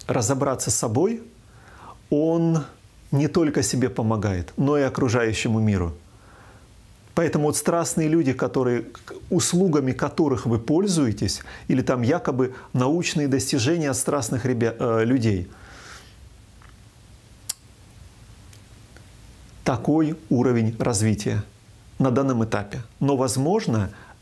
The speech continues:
и эти люди, которые сейчас в страстях, они будут эволюционировать. Понятно, что мы можем, э, сказать: «Андрей, ну как, вы живёте, все мы вот йоги,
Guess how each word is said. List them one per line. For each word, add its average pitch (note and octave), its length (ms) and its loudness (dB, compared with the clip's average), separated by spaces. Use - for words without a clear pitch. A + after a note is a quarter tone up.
и E3 60 4
эти E3+ 360 2
люди, B2 240 2
которые A#2 400 0
сейчас A#2 260 -2
в - 40 -6
страстях, C3+ 600 -2
они C3 280 0
будут C3+ 440 2
эволюционировать. A2+ 880 0
Понятно, D3+ 460 2
что C3 200 2
мы C3 140 2
можем, A#2+ 400 2
э, A#2+ 160 0
сказать: B2+ 480 0
«Андрей, C3 320 2
ну A2+ 100 0
как, A2+ 320 -2
вы A#2+ 160 2
живёте, D3+ 640 0
все E3+ 320 2
мы C3+ 220 2
вот A2 180 0
йоги, A2 480 2